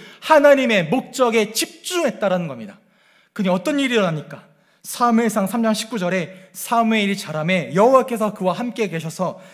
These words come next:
그의 말이 하나도 땅에 떨어지지 않게 하셨다. 단에서부터 브엘세바에 이르기까지 온 이스라엘이 사무엘은 하나님이 세우신 선지자로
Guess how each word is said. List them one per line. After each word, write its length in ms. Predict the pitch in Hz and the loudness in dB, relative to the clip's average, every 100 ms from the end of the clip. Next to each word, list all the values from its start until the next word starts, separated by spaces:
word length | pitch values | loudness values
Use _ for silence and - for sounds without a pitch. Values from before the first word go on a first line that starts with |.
| - _ | -20 _
그의 320 | - 220 202 | 0 2 4
말이 380 | 165 190 240 269 | 2 4 4 2
하나도 440 | 214 277 277 226 | -2 -2 -2 -2
땅에 340 | 247 247 214 202 | -2 -2 -2 0
떨어지지 440 | 254 262 262 202 | 0 2 0 -4
않게 380 | - 180 202 233 | -4 -6 -4 -4
하셨다. 580 | 196 202 190 180 170 - - - - _ _ _ _ _ | -4 -6 -2 -2 -2 -8 -20 -20 -20 _ _ _ _ _
단에서부터 1040 | - 185 240 311 311 254 - 175 127 - - _ _ | -2 2 6 4 4 -2 -4 -6 -6 -12 -20 _ _
브엘세바에 840 | - 240 277 302 311 269 262 233 180 | -2 2 6 6 4 -2 0 2 2
이르기까지 760 | 185 214 185 156 196 170 - - _ | 0 -2 -6 -8 -6 -8 -10 -20 _
온 540 | - 285 370 392 392 269 | -2 4 6 6 6 4
이스라엘이 760 | 226 220 220 180 160 143 117 104 | 0 -2 -2 -2 -2 -8 -12 -14
사무엘은 600 | - 190 180 170 160 151 | -10 -6 -4 -4 -6 -8
하나님이 500 | - 233 240 240 233 | -8 -6 -4 -4 -4
세우신 340 | 220 202 196 | -6 -6 -6
선지자로 600 | 190 196 175 170 202 269 | -6 -6 -6 -4 -4 -6